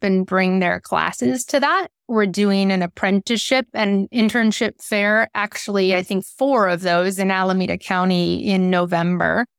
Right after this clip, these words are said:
Schools can sign up and bring their classes to these events. And then there are ones at Berkeley City College, ones at Chabot,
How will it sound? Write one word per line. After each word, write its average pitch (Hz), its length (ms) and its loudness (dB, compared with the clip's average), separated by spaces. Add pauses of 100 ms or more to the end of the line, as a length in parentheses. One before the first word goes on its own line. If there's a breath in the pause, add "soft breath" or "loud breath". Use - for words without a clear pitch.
(200)
Schools 196 1300 -2
can 226 220 0
sign 202 320 -2
up 320 180 0 (120)
and 202 160 0
bring 202 260 2
their 180 180 0
classes 185 920 -2
to 220 160 0
these 190 280 0
events. 175 800 -2
And 208 200 0
then 185 180 0
there 175 220 0
are - 60 -10
ones 208 340 0
at 170 100 -2
Berkeley 233 360 0
City 220 240 -2
College, 202 480 0
ones 185 320 0
at - 100 0
Chabot, 196 760 0